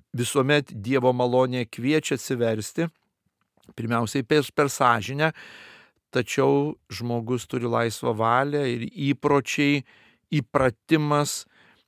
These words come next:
būtent ir tampa ta esminė kliūtimi, nes tai jau tampa žmogaus gyvenimo būdu, gyvensena.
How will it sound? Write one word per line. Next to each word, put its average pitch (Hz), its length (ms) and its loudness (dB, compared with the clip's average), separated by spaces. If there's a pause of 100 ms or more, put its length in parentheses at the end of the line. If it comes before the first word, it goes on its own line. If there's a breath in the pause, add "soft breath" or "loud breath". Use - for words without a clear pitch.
būtent 117 760 -6
ir 135 160 0
tampa 123 680 2 (120)
ta 117 240 0 (200)
esminė 120 760 -4 (260 soft breath)
kliūtimi, 120 640 -2
nes 123 180 -4
tai 120 220 -2
jau 123 160 -2
tampa 117 560 -2 (320 soft breath)
žmogaus 117 680 -4
gyvenimo 117 880 -2
būdu, 110 600 -4 (380 loud breath)
gyvensena. 117 1040 0